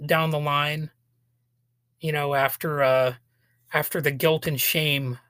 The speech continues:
follows. So, um, that was a very long-winded way to promote my podcast,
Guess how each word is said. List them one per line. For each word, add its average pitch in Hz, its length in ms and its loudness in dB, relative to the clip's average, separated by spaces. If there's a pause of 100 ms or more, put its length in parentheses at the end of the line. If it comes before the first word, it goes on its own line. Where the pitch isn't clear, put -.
(420)
follows. 120 800 -2 (920)
So, 143 480 0
um, 131 280 4 (1120)
that 254 180 6
was 240 160 6
a 214 60 6
very 202 260 6
long-winded 175 720 2
way 151 220 -2
to 165 100 -4
promote 165 420 -6
my 160 100 -8
podcast, 170 800 -4